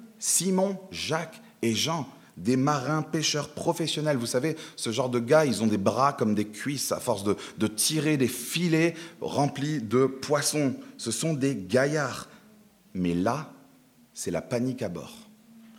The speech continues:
C'est la panique à bord, le bateau se remplit, impossible d'écoper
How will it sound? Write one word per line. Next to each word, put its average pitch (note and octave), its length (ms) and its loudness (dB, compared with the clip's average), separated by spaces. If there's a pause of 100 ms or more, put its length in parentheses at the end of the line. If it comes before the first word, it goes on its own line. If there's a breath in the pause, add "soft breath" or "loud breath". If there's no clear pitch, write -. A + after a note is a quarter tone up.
(200 loud breath)
C'est A2 120 -2
la G#2 100 8
panique D#3 360 2
à C#3 80 6
bord, C#3+ 200 4
le A2 140 6
bateau D3 340 6
se - 80 0
remplit, C#3+ 460 -4
impossible D#3+ 520 0
d'écoper C#3 520 0